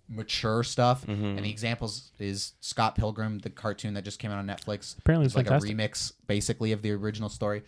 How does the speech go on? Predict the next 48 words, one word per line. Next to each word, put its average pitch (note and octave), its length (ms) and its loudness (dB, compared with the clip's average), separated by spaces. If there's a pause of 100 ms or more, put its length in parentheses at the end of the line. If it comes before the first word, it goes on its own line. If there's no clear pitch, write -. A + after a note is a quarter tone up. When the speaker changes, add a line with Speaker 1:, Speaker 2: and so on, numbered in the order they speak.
(160)
Speaker 1:
Fantastic. G#2 600 0 (200)
Is G2 80 -8
Blue G2 220 -2
Eye G#2 80 2
Samurai. G#2 380 -2
I'm G2+ 80 -2
only, G2+ 160 -2
like, F#2+ 160 -4
two G#2 120 -4
episodes F#2 360 -4
in. F#2+ 160 -2 (240)
Fantastic. F#2+ 580 0
And F#2 120 -2
that F#2 120 2
other F#2+ 180 0
show, F#2 200 -2
Scavenger's F2+ 540 -6
Reign, F2+ 180 -6
is, F2 80 -10
like, E2+ 100 -8
a E2 60 -8
sci-fi G2 400 -4
show. A2 280 -2 (180)
Speaker 2:
So - 140 -4
you're G#2+ 60 0
getting G#2+ 200 8
your G2+ 100 4
wish, G#2 240 4
is D#3+ 80 -4
what - 80 -4
you're - 80 -6
saying? A#2 140 0
Speaker 1:
I'm C3 120 2
getting B2 240 4
my A2+ 140 2
wish. G#2 260 -2
Speaker 2:
Oh, G2+ 40 -8
Speaker 1:
That B2+ 220 6
is A#2 120 0
Speaker 2:
wow. A#2+ 80 0
Speaker 1:
my A#2+ 160 4
wish A#2 180 -2
fulfillment, C3 340 0
is A#2 80 -4
I'm A2+ 140 -2
finally B2 420 2
getting, A2+ 320 2
like, G#2 320 2